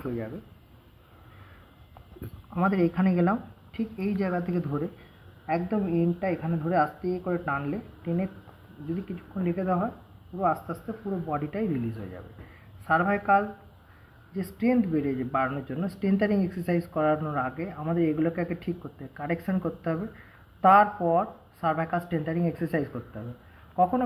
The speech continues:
ফিজিওথেরাপিস্টের কাছে গিয়ে দুম নামে exercise দেখে দিল, বা ডাক্তারবাবুরা exercise দেখে দিল, দুম করে করে ফেললো, তাহলে strengthening যদি হয়ে যায়, পুরো চারিদিক থেকে cramp হয়ে যাবে। আগে mobility দিয়ে, আহ, traction দিয়ে setting করে নিতে হবে, তারপর আমাদের করতে হবে। ফটফট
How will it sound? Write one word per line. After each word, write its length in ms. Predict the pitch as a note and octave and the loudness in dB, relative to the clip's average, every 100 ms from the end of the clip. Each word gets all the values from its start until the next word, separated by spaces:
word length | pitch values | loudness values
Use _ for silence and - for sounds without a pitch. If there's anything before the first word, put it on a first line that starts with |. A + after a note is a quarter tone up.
| A#3+ | 0
ফিজিওথেরাপিস্টের 600 | G3 G#3+ A3 G#3+ G#3+ A3+ | 0 2 2 2 0 0
কাছে 140 | G#3 A3 | 2 2
গিয়ে 100 | F#3+ | 6
দুম 100 | A3 G#3+ | 8 8
নামে 140 | A3 G#3+ | 6 4
exercise 360 | G#3 G#3 A#3 G#3 G#3+ | 0 0 2 2 2
দেখে 160 | G#3+ G3+ | 2 0
দিল, 120 | G3+ A3 - - - | 0 -4 -8 -20 -10
বা 60 | F#3 F3 | 2 4
ডাক্তারবাবুরা 340 | E3+ G#3+ G#3 G3 | 4 0 2 0
exercise 340 | A3 A3 A3 G#3+ | 0 2 2 4
দেখে 160 | G#3 G#3 | 4 4
দিল, 100 | G#3 G3+ | 2 4
দুম 100 | G#3 G#3+ | 4 6
করে 120 | A3 A3 | 4 4
করে 120 | G#3+ G#3 | 4 4
ফেললো, 200 | F3+ E3 - - - | 4 2 -4 -20 -14
তাহলে 180 | - A#3 - | -4 -4 -2
strengthening 460 | G#3+ G#3 A3 B3+ B3+ | -2 2 2 2 2
যদি 120 | B3 A3 | 4 4
হয়ে 100 | G#3 | 4
যায়, 100 | A#3 A3+ - | 2 -2 -4
পুরো 160 | B3+ C4 C4 | -2 0 4
চারিদিক 300 | F#3+ A3 A#3+ C#4+ | 4 4 0 0
থেকে 160 | C#4 C4+ | -4 2
cramp 260 | A3+ A3+ A3+ E3+ | 4 4 4 0
হয়ে 120 | A#2+ | -2
যাবে। 160 | G2 F#2+ - - - - D3 | -6 -10 -16 -20 -20 -10 -6
আগে 140 | F#3 A3 F#3 | 0 2 4
mobility 440 | F3 G3 G#3 A3 F#3+ | 2 0 0 -2 -2
দিয়ে, 180 | G#3 G3+ | 0 0
আহ, 60 | G3+ - - D3 D3 C#3+ C#3+ | -2 -8 -12 -8 -6 -8 -8
traction 460 | C#3 C#3 - F#3+ F3+ F3+ | -6 -6 -2 0 2 2
দিয়ে 240 | F#3+ F#3+ F#3 - - | 2 0 -2 -8 -6
setting 240 | - A#3+ B3 G3 | -2 4 4 4
করে 120 | D3+ C3 | 2 -4
নিতে 140 | B2 | -8
হবে, 120 | G#2+ - - - F3 | -12 -14 -20 -2 4
তারপর 500 | G#3+ A3+ - A3+ E4 A3 | 6 4 0 0 2 2
আমাদের 220 | F3 A#3 - | 2 -2 -8
করতে 240 | B2+ - G2 | -12 -12 -16
হবে। 140 | - - - - - - | -16 -20 -20 -20 -20 -8
ফটফট 440 | - G#3 - B3 | -4 -4 -6 -6